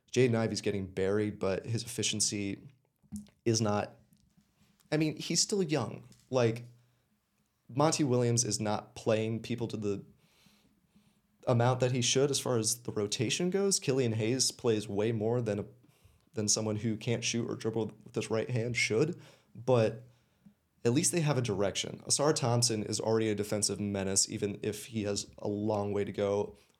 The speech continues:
on the ball as an offensive player, but he's cutting, he's making effort plays. The Bulls don't have guys like that.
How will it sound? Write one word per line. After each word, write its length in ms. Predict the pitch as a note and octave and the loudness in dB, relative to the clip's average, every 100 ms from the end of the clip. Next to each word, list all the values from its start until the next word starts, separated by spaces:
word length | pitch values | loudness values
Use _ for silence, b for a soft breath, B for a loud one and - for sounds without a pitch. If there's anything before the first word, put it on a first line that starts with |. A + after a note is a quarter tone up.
| _ | _
on 140 | A2 G#2+ | -2 0
the 80 | G#2 | 2
ball 400 | A2+ A2 A2+ G#2+ | 4 4 4 2
as 200 | G#2 G2+ | 0 -2
an 40 | |
offensive 460 | G2+ - G#2 G#2 - | -4 -4 -4 -4 0
player, 460 | A#2 A2 A2 G#2+ B B _ | 2 2 2 0 B B _
but 300 | G#2+ G2 - _ | -4 -4 -8 _
he's 240 | - G2+ | -10 -6
cutting, 400 | - C#3 A#2+ - | -2 -2 -2 -4
he's 280 | A#2+ A2 G#2+ | -6 -6 -4
making 420 | A2 - - G#2 G#2 | -6 -8 -10 -10 -4
effort 320 | A2 A2 - | -4 -4 -4
plays. 460 | - B2 G#2+ - - B B - | 0 0 2 -2 -6 B B -14
The 80 | G#2+ | -6
Bulls 220 | C3+ D3+ | -4 -2
don't 140 | F3+ | -2
have 200 | C#3+ D#3 | -2 -4
guys 260 | B2 A2 G2+ | -2 -2 -2
like 180 | F#2+ - | -6 -10
that. 240 | A2+ - | -14 -14